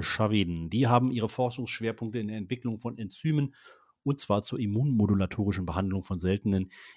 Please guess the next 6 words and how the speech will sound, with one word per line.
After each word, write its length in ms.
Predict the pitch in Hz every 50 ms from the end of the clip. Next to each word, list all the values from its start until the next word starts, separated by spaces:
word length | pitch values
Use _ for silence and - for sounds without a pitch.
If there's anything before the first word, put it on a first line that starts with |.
| _ _ _
I 120 | 170 160
G 160 | 139 139 131 113
G 160 | 117 120 120
vermittelten 480 | - 113 107 113 - 113 101 113 110
Autoimmunerkrankungen, 1400 | - 113 101 - 120 110 107 110 120 131 - - _ _ _ - 110 - - - 110 107 104 - - 110 104 104 101 - _ _ _ _ _ _ _ _ _ _
Transplantatabstoßungsreaktionen 2000 | - - 87 98 110 - - - - 113 104 98 - 101 104 - - 135 - - - - 113 110 - 107 95 - - 104 98 98 95 - - - 95 90 95 90